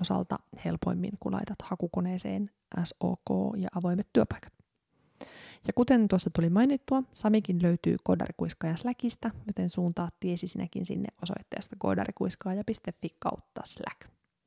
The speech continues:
Lämmin kiitos Eeppolle teknisestä tuesta taas koko tämänkin vuoden. Ja kiitos myös teille kaikesta palautteesta ja kommenteista, kysymyksistä ja mukana olemisesta. Tätä on kiva tehdä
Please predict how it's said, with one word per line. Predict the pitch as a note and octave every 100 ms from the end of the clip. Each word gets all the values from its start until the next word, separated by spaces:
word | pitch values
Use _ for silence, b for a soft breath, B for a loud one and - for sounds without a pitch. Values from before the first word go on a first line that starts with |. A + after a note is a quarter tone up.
| B B B B B B B
Lämmin | F#3+ F3+ F#3
kiitos | D#3+ F3 -
Eeppolle | F#3 F3+ - - - - -
teknisestä | - F3 - E3+ F#3 -
tuesta | - A#3 G3+ - G3+ - - -
taas | F#3+ -
koko | F#3 -
tämänkin | - E3 E3 - E3+
vuoden. | D#3+ - - - - _ _ _ _ B B B B B -
Ja | G3+
kiitos | - B3 G3 -
myös | F3+ E3+
teille | A#3+ B3 A#3+
kaikesta | - G3 F#3+ - F#3+
palautteesta | E3+ E3 F3 - F#3+ -
ja | -
kommenteista, | A#3+ A#3 A#3 A#3+ A3+ - A3 -
kysymyksistä | - F#3+ F3+ F3+ - - F#3 -
ja | F#3
mukana | F3 E3+ E3+ E3
olemisesta. | F3 F3 F3+ F#3 - F#3+ - _ -
Tätä | F#3 -
on | F3
kiva | F3 F3 F3+
tehdä | F#3+ -